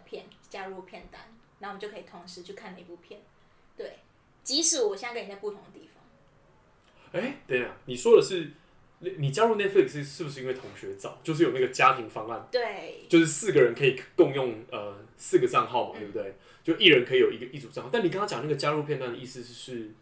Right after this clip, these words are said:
Speaker 1: 就是它里面有个功-，功能啊，就是加入，
Speaker 2: 嗯。
Speaker 1: 就是喜爱片单
Speaker 2: 你们在
Speaker 1: 类似。
Speaker 2: 同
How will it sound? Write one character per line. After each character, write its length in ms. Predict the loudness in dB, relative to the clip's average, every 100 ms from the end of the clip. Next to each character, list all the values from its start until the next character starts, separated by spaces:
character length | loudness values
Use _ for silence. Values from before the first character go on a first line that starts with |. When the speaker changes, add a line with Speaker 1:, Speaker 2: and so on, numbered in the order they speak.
| _
Speaker 1:
就 100 | -12
是 80 | -2
它 120 | 0
里 60 | 0
面 140 | -4
有 60 | -8
个 140 | -10
功-， 160 | -12 -12 -4
功 220 | -4 -4
能 100 | -12 -16
啊， 160 | -20 -12
就 80 |
是 220 | -8 -8 -8
加 160 | -8
入， 140 | -8 -10
Speaker 2:
嗯。 60 | -12
Speaker 1:
就 120 | -14
是 160 | -14 -16 _ _ _ -20
喜 280 | -20 -18 -12
爱 160 | -12 -12 -18
片 240 | -20 -20 -18
单 120 | -10
Speaker 2:
你 80 | -2
们 100 | -2
在 120 | -2
Speaker 1:
类 120 | -6 -10
似。 200 | -16 -12
Speaker 2:
同 340 | -8 -6